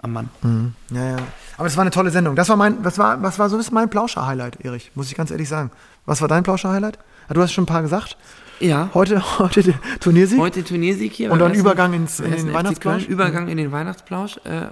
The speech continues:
Speaker 1: und dann, ja, muss ich sagen, auch Rückkehr aus dem Winterschlaf, ne?
Speaker 2: Mhm. Ja.
Speaker 1: Ja, frohe Weihnachten.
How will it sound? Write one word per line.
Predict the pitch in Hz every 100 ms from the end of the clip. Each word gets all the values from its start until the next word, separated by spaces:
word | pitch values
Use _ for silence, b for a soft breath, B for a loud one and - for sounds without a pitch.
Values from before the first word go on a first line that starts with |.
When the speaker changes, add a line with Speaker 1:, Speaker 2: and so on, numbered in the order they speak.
| -
Speaker 1:
und | 170 160
dann, | 170 185 b b _
ja, | 143 131 -
muss | 135 151
ich |
sagen, | 151 135
auch | 147 160 - -
Rückkehr | 127 156 175 175 160 -
aus | 160
dem | 165 151
Winterschlaf, | 185 131 - 110 110 147
ne? | 208 -
Speaker 2:
Mhm. | 139 123 127 - - - - - - - - - - - - - _ - -
Ja. | 160 180 -
Speaker 1:
Ja, | 180 151
frohe | 220 247
Weihnachten. | 240 277 208 147